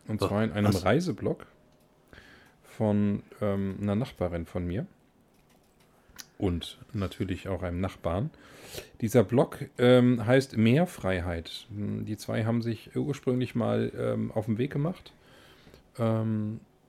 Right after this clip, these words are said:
Speaker 1: und wollten mit ihrem Camper sozusagen ein halbes Jahr Auszeit machen. Das sind Fotografen, die zwei.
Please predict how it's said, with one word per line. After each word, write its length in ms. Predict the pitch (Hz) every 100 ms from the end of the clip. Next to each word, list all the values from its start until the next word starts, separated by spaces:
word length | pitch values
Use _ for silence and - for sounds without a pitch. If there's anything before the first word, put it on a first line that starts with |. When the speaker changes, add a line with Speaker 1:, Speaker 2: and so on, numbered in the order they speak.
| _ -
Speaker 1:
und 180 | 117 107
wollten 260 | 110 120
mit 160 | 117 110
ihrem 360 | 117 101 101 -
Camper 500 | 120 127 127 113 110
sozusagen 840 | 113 - 101 104 104 104 104 101 - - _ -
ein 100 | 113
halbes 240 | 110 120 -
Jahr 100 | 104
Auszeit 340 | 120 - 101
machen. 220 | 98 98
Das 80 | 117
sind 140 | 104 98
Fotografen, 560 | 107 104 101 110 -
die 100 | 113
zwei. 220 | 113 117